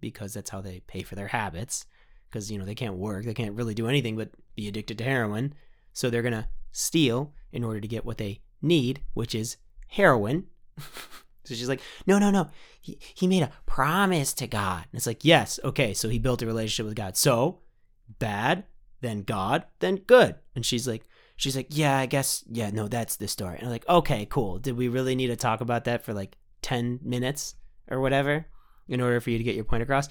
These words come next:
And maybe some of you are thinking, like, "I'm an asshole right now," but you don't know my stepmom. She's definitely unbearable.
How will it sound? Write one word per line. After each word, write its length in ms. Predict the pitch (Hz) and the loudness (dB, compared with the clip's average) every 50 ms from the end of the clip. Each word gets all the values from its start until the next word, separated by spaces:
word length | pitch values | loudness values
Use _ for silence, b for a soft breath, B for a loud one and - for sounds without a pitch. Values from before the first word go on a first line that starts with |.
| B B B | B B B
And 120 | 135 156 | 2 4
maybe 180 | 190 208 208 180 | 6 6 6 6
some 200 | 156 - 170 160 | 4 4 4 4
of 60 | 156 | 4
you 60 | 143 | 2
are 60 | 135 | 2
thinking, 340 | 131 147 135 - 135 127 120 | 2 0 -2 -2 -4 -6 -8
like, 300 | 110 104 101 101 - - _ _ _ - | -8 -10 -12 -12 -16 -20 _ _ _ -4
"I'm 240 | 131 127 127 120 | -2 -2 -2 -2
an 80 | 110 107 | -4 -4
asshole 400 | 107 107 110 117 - 143 139 139 | -6 -6 -4 -4 -2 0 0 2
right 160 | 143 143 135 | 2 2 2
now," 320 | 127 147 151 151 156 156 147 | 2 0 0 0 -2 -4 -6
but 360 | 123 110 113 104 98 98 - | -6 -4 -4 -4 -4 -4 -2
you 80 | 123 127 | -2 0
don't 160 | 120 117 113 | 0 0 -2
know 100 | 120 107 | -2 -4
my 140 | 101 101 98 | -4 -4 -4
stepmom. 580 | - - 107 95 - - 92 90 85 76 82 | -6 -6 -6 -6 -6 -8 -10 -10 -10 -10 -10
She's 380 | - - 113 104 98 98 - - _ _ - | -10 -8 -8 -6 -6 -6 -8 -10 _ _ -6
definitely 420 | 113 104 101 - 110 104 104 107 101 - | -4 -4 -4 -4 -6 -6 -6 -6 -8 -8
unbearable. 720 | 101 101 101 98 104 101 92 92 90 85 87 90 110 - | -6 -6 -6 -4 -4 -4 -4 -4 -6 -6 -6 -8 -8 -10